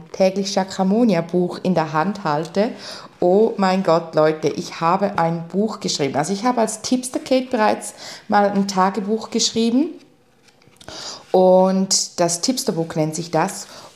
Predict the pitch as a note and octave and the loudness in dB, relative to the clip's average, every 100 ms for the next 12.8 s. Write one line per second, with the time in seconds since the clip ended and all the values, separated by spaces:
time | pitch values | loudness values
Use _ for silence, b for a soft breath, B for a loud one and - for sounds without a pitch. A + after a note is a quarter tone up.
0 | - F#3 F#3 F3+ F#3 G3+ - G3 F#3 F3+ | 2 4 4 4 4 2 -2 -2 0 -2
1 | F#3+ - F#3+ F3 F3+ - F3+ - F3 F3+ | -4 -4 -2 -2 -2 -4 -4 -2 0 2
2 | G#3+ A3 G#3 G3+ F#3+ F3+ F3 G3+ F#3 F3 | 2 0 0 -2 0 0 0 -2 -4 -6
3 | E3 F3 E3 E3+ E3+ E3+ E3+ E3+ G3 G3+ | -4 0 0 0 -6 -4 0 2 0 -2
4 | E3+ D#3 - D#3+ D#3+ F#3 G3 G3 B B | -6 -4 -4 -4 -2 -2 -2 -8 B B
5 | B - F3+ F3+ F3 D#3+ F3 G3 G3 F#3 | B 2 2 2 0 2 2 0 2 2
6 | F3+ F3+ - - F3+ F3 F3 E3 - E3 | 2 -2 -8 -6 -4 -4 -6 -6 -4 -2
7 | F3+ - - F#3 F#3 F3+ - - E3+ E3+ | -2 -6 -4 0 0 0 -2 -2 -2 -2
8 | F3+ E3+ E3+ D#3+ D#3 - A#3 A#3+ C4+ D#4+ | 0 0 0 -2 -2 -2 -2 2 2 2
9 | A#4+ - B B B B F#3+ F3+ F3 G#3 | 0 -8 B B B B -2 -2 -2 0
10 | A3 G3 F#3 F3+ E3 E3 E3 - C4+ C4+ | 0 2 2 2 0 -2 -2 2 2 0
11 | - F#3 E3+ E3 E3 E3 E3 F3+ E3+ E3+ | -6 0 0 0 0 0 0 -4 -4 0
12 | E3 E3+ E3 D#3 D3+ - F#3+ A3 | 0 0 0 0 -2 -2 -2 0